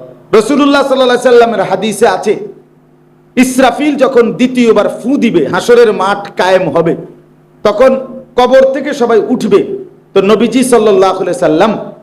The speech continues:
চারজন ফেরেশতা, জিব্রাইল, মিকাইল, ইসরাফিল, আজরাইল, এই চার ফেরেশতা মদিনার রওজায় নবীজি সাল্লাল্লাহু আলাইহি সাল্লামকে যখন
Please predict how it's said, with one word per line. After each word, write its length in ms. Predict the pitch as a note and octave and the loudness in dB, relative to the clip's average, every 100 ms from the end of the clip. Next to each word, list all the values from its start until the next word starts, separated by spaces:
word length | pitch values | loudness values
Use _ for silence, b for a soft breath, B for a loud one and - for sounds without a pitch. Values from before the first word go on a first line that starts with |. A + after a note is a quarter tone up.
| _ _ _ _ _ _ - | _ _ _ _ _ _ 0
চারজন 460 | A3 A3+ - A#3+ | 2 2 2 0
ফেরেশতা, 460 | - A3+ A#3 - G3 | 2 2 2 0 -2
জিব্রাইল, 480 | - G3+ D#3+ F3+ F3 | -2 0 2 2 2
মিকাইল, 480 | F3+ F#3+ G3 F3+ E3 | -4 -2 2 2 2
ইসরাফিল, 560 | F3 E3+ E3+ - A#3+ A#3 - | -4 -2 -2 0 -2 -2 -4
আজরাইল, 500 | F3 - C#3+ B3+ - - - - _ _ _ | -4 -2 -4 -2 -2 -6 -14 -20 _ _ _
এই 140 | - A3 A3 A3 | 0 2 0 -2
চার 240 | G#3+ C4+ C4+ | 0 2 0
ফেরেশতা 400 | A#3 A#3 A3+ G3 | 0 -2 -2 -2
মদিনার 460 | F3+ G3 G3 F3+ E3 | 0 0 0 -2 0
রওজায় 440 | E3+ F3 D#3+ D#3+ C#3+ | 2 4 4 0 0
নবীজি 380 | E3 F#3+ F#3+ A#3 | -2 -2 -2 -2
সাল্লাল্লাহু 460 | G#3 F#3 F3+ E3 | 0 2 2 2
আলাইহি 120 | E3+ | 0
সাল্লামকে 340 | D3+ D#3 D#3+ F3 | -2 -2 -2 -2
যখন 320 | D#3+ - | -2 -2